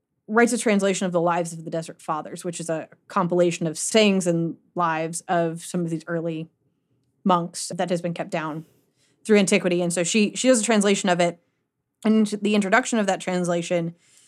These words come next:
she says that the monks are presented in the lives as the defenders, the guardians of the world's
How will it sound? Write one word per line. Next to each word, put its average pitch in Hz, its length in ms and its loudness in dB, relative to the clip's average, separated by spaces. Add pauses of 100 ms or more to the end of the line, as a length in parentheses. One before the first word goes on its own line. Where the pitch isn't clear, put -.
(340)
she 214 560 0
says 208 200 2
that 202 180 0 (100)
the 208 80 4
monks 254 320 6
are 320 60 2
presented 233 320 2
in 214 100 4
the 190 100 2
lives 190 380 0
as 180 120 -6
the 185 100 -2
defenders, 175 760 0
the 214 80 -2
guardians 214 580 2
of 196 100 -2
the 190 80 -2
world's 180 340 -2